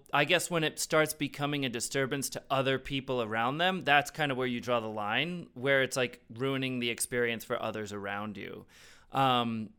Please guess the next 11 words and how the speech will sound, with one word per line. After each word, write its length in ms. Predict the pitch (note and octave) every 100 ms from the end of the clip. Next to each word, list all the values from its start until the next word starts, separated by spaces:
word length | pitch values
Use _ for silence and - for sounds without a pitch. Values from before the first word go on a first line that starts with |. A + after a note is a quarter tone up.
| _
now, 640 | - C#3 F3+ F3+ F3 E3+ - - _ _ _ -
I 180 | G3 F4
find 440 | - F#3 B3 B3
that 220 | C#3 - - _ - - _ _
for 160 | -
the 100 | E3+
most 280 | D#3+ G3 A#3
part, 260 | G3 D#3 -
though, 400 | B2 A#2 A#2 - _ -
people 600 | - A#3+ G4+ G4+ D4 - - _ _
aren't 300 | C#3 F3+ F#3+